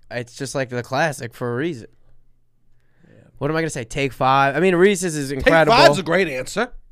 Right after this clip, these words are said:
Speaker 1: Take Five's great.
Speaker 2: Take Five's a great answer.
Speaker 1: Take Five is high in the
Speaker 2: Why are you
Speaker 1: rankings.
Speaker 2: saying a Reese's?
Speaker 1: Reese's,
Speaker 2: Why are you saying a Re-
Speaker 1: Reese's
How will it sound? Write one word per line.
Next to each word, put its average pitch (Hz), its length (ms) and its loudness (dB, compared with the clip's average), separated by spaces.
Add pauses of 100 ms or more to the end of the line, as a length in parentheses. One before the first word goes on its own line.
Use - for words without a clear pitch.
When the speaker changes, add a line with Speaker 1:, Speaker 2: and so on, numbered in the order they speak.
Speaker 1:
Take 175 220 -2
Five's 147 320 -2
great. 127 400 -2
Speaker 2:
Take 427 160 0
Five's 359 280 2
a 226 40 0
great 427 340 6
answer. - 340 -6 (120)
Speaker 1:
Take 165 200 -6
Five 151 260 0
is 135 120 -4 (160)
high 127 380 0
in 131 100 -4
the 127 80 -2
Speaker 2:
Why 127 100 6
are - 80 4
you - 80 0
Speaker 1:
rankings. 135 80 -2
Speaker 2:
saying 285 180 -2
a 233 60 0
Reese's? 165 440 4
Speaker 1:
Reese's, 156 380 0
Speaker 2:
Why 254 80 -2
are - 40 0
you 370 40 -6
saying 320 180 -4
a - 20 4
Re- 180 100 6
Speaker 1:
Reese's 160 460 0